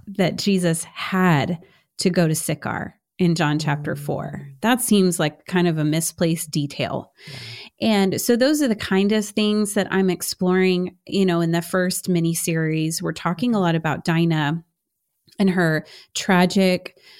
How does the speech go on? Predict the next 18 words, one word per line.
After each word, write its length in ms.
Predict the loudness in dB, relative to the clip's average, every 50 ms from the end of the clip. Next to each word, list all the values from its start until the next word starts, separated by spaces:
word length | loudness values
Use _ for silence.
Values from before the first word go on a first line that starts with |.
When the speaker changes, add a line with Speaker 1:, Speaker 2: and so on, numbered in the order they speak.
| -20 _ _
Speaker 1:
um, 280 | -2 0 0 0 -2 -2 -4
oppression 640 | -4 -6 -4 -2 0 0 0 0 0 0 0 0 0
and 160 | 0 0 0
abuse 640 | -2 -2 -2 -2 -2 0 2 2 0 0 -2 -2 -2
in 140 | -2 -2
Genesis 480 | -2 0 -2 -2 -2 -2 -4 -6 -6 -4
thirty-four, 520 | -4 -2 -2 -2 -4 -4 -2 -2 0 0
and 140 | 0 0 0
how 140 | 0 2 2
it's 220 | 0 0 -2 -6
connected 680 | -8 -6 -4 -2 0 0 0 -2 -2 -2 -2 -2 -2 -4
to 140 | -4 -4
the 100 | -2 -2
woman 320 | -2 0 0 0 0 0 -2
at 140 | -4 -4 -4
the 80 | -4
well 340 | -2 0 0 2 2 0 0
story 760 | -2 -4 -8 -6 -4 -4 -2 -2 -2 -2 -2 -4 -4 -6